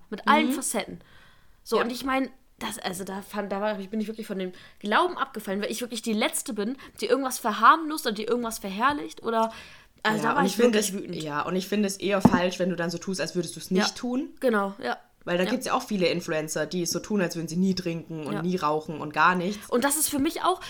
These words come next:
Speaker 1: für mich wär, persönlich wäre das auch kein, für mich, mich persönlich würde das nicht glücklich machen, zu sagen, „Ich gehe jetzt nicht mit euch,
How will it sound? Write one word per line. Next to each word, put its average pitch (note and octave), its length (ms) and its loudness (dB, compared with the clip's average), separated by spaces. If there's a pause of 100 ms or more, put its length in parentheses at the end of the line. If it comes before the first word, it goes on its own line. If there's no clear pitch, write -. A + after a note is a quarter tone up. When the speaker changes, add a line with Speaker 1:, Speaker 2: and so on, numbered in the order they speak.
(100)
Speaker 1:
für D4 120 -2
mich F#4+ 240 4
wär, D#4 80 -2
persönlich C#4 380 -2
wäre C4 100 -2
das C#4 140 -4
auch F#4+ 220 2
kein, G#3 400 -2 (520)
für B3 160 -4
mich, F#4+ 240 4
mich G4 160 2
persönlich C#4+ 320 -2
würde C#4+ 120 0
das D4+ 100 -4
nicht D4+ 160 -6
glücklich E4+ 300 -6
machen, G#3 200 -6
zu A#3 100 -4
sagen, A#3 320 4
„Ich - 140 -12
gehe C#4 100 -4
jetzt D4 160 -6
nicht C#4+ 140 -8
mit C#4 120 0
euch, B3+ 180 -2